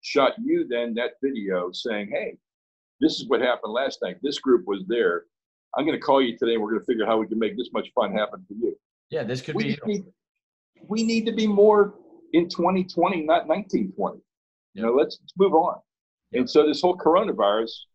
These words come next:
Speaker 1: is, it's done it for me, 'cause now there's no phone rooms.
Speaker 2: I was gonna say, yeah.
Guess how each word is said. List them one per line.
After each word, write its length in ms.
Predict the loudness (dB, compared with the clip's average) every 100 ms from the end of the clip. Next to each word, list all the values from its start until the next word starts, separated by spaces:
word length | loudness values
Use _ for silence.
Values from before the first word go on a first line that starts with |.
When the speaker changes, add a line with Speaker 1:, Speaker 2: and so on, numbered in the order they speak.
| _ _ _ _ _ -4
Speaker 1:
is, 220 | -4 -4
it's 260 | -4 -4 0
done 200 | 0 0
it 140 | -2 -2
for 160 | -2
me, 140 | -2 -12 -10
'cause 160 | -8 -6
now 180 | -4 -4
there's 140 | -4
no 140 | -4 -2
phone 200 | -2 -4
rooms. 240 | -6 -14 -8
Speaker 2:
I 40 |
was 80 | -4
gonna 100 | -4
say, 300 | 0 0 0
yeah. 180 | -2 -4